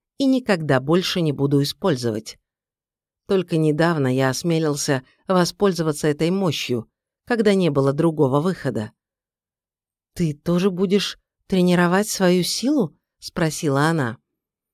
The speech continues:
"Ты тренируешь свою, а я свою. Вместе мы будем непобедимы", грубо сказал я. "Не имеет значения, что именно Андромеда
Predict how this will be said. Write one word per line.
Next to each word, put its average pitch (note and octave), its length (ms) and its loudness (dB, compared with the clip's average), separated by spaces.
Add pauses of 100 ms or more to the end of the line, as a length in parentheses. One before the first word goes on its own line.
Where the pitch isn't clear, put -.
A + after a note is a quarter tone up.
(420)
"Ты D#3+ 160 0
тренируешь C#3+ 640 2
свою, C3+ 600 -2 (300)
а D#3 140 2
я C3 200 2
свою. F3+ 540 0 (480)
Вместе A#3+ 480 2
мы F#3 120 4
будем D#3+ 280 2
непобедимы", D3 760 0 (400)
грубо D3+ 340 0
сказал D3 460 -2
я. B2+ 280 -6 (540)
"Не A#3+ 260 4
имеет D#3 300 4
значения, C#3+ 720 2
что - 380 -2
именно D#3 480 0
Андромеда E3 680 2